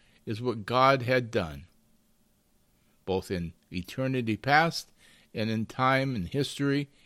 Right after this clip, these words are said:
in Christ, so that you would come to the point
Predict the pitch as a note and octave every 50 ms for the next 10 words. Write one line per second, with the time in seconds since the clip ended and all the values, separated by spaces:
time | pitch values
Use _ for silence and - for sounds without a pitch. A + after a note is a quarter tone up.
0 | _ - G#2+ A2+ A2 - - A#2 G#2+ G#2 G2+ G#2+ - - - - _ _ _ _
1 | _ _ _ _ _ _ _ _ _ _ _ _ _ _ _ _ _ - - -
2 | D3 D3 D3+ C#3 C#3+ C3 G#2 - A#2+ A#2 A2+ C3+ D#3+ E3+ F#3 F#3+ G3 G3+ G3+ G3
3 | - - - - _ _ - - B2 A#2 G#2+ - - - D3+ D#3+ E3 D#3 - -
4 | D#3+ D3 D#3 C#3+ - - C#3+ C3 A2+ A2 G#2 - - -